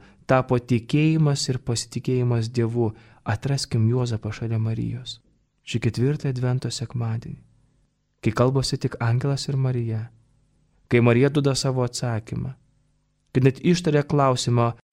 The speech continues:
„O kaip visa tai vyks, jeigu aš nepažįstu vyro?“ Juozapo asmuo svarbus. Jo negalima pamesti, net jeigu tiesiogiai ir neminimas šiandien jisai. Jis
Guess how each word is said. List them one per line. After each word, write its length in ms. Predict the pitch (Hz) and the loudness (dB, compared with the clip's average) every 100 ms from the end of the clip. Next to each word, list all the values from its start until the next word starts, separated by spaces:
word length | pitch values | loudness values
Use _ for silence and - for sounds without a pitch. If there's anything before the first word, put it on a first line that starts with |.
| _ - | _ -4
„O 80 | 127 | -2
kaip 220 | - 160 | 2 2
visa 200 | 151 147 | 2 0
tai 240 | 143 143 139 | 0 0 0
vyks, 280 | 139 - | -2 -2
jeigu 140 | 120 135 | -2 -2
aš 180 | 127 131 | -2 -4
nepažįstu 640 | 120 127 123 123 - 123 | -2 -2 -2 -4 -2 -4
vyro?“ 440 | 117 117 110 110 139 _ _ _ _ _ _ _ _ _ - | -2 -2 -2 -4 -12 _ _ _ _ _ _ _ _ _ -4
Juozapo 460 | 104 98 101 - | 0 0 -2 -6
asmuo 280 | 95 101 92 | -6 -4 -4
svarbus. 680 | - 98 104 110 113 - _ _ _ _ _ _ _ _ _ | -4 -10 -10 -12 -14 -16 _ _ _ _ _ _ _ _ _
Jo 100 | 107 | 2
negalima 460 | 104 98 107 107 107 | 2 2 2 2 0
pamesti, 600 | 110 104 104 113 - _ _ _ _ _ _ _ _ | -2 -2 -2 -4 -12 _ _ _ _ _ _ _ _
net 160 | - 104 | 0 2
jeigu 200 | 107 107 | 2 2
tiesiogiai 560 | 110 107 107 113 123 120 | -2 -2 0 0 0 0
ir 60 | |
neminimas 540 | 117 110 110 110 110 107 | 0 2 2 2 0 -2
šiandien 400 | 113 107 107 110 | -2 0 0 -4
jisai. 440 | 110 - 123 127 _ _ _ _ _ _ _ - | -6 -8 -10 -12 _ _ _ _ _ _ _ -2
Jis 400 | 98 - - | -2 -2 -10